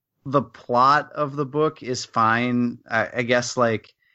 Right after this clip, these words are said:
the, so the Upside Down Man and the, these people f-, from the other place are wanting, wanting to pay back humanity for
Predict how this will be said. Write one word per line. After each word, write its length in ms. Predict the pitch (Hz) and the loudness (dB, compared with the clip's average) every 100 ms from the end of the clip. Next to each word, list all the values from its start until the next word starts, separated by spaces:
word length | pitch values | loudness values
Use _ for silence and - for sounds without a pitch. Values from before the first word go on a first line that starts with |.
| _ _ _ _ _ _ _ _ - | _ _ _ _ _ _ _ _ -8
the, 240 | 123 120 120 | 0 0 0
so 160 | 139 | 0
the 100 | 127 | 2
Upside 380 | 139 - 151 131 | 2 2 0 2
Down 240 | 120 123 | 2 2
Man 240 | 123 123 123 | 0 0 -2
and 120 | 120 | -2
the, 80 | 117 | -4
these 280 | 123 123 117 | -6 -6 -6
people 420 | - 131 127 117 - - | -6 -2 -2 -2 -6 -14
f-, 100 | 117 | -10
from 240 | - 120 | 0 0
the 180 | 110 107 | 0 -4
other 260 | - 110 117 | -2 0 0
place 640 | 117 135 127 127 - - - _ - | 0 2 2 2 -2 -10 -12 _ -6
are 640 | 107 104 104 104 101 98 _ _ _ _ _ | 2 4 6 4 0 -4 _ _ _ _ _
wanting, 1500 | 113 110 107 113 120 120 117 113 113 110 110 110 113 110 - _ - | -8 -2 0 0 0 0 0 0 0 0 0 0 0 -2 -6 _ 0
wanting 340 | 127 131 131 | 4 4 4
to 80 | 123 | 2
pay 340 | - - 120 117 | -4 -4 -2 0
back 360 | 113 110 110 | 2 0 -4
humanity 580 | - 113 107 110 113 117 | -6 -4 -4 -4 -4 -6
for 380 | - 113 104 | -4 -4 -4